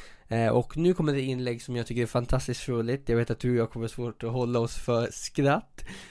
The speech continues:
Det är ju då vår kära Anna Odehammar. Och jag vill bara, innan jag drar igång, kom du ihåg att hon budade massor med saker för ett tag sedan? Hon fick hem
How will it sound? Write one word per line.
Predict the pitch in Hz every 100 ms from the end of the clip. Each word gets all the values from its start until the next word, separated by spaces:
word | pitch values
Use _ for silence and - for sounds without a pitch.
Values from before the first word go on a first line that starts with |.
| - -
Det | 123
är | 123
ju | 127
då | 123
vår | 117 117
kära | - 117 110 98 -
Anna | 113 113 113 110 110 117 -
Odehammar. | 156 135 135 143 165 254 -
Och | 143
jag | 135
vill | 147
bara, | 151 135 - -
innan | 147 151
jag | 160
drar | 139
igång, | 135 135 127
kom | 147
du | 165
ihåg | 190 160
att | -
hon | 123
budade | 143 131 127 139 120
massor | 117 -
med | 117
saker | - 117 - 113
för | 107
ett | 107
tag | 127 110 -
sedan? | 95 - - -
Hon | - 127
fick | 135
hem | 127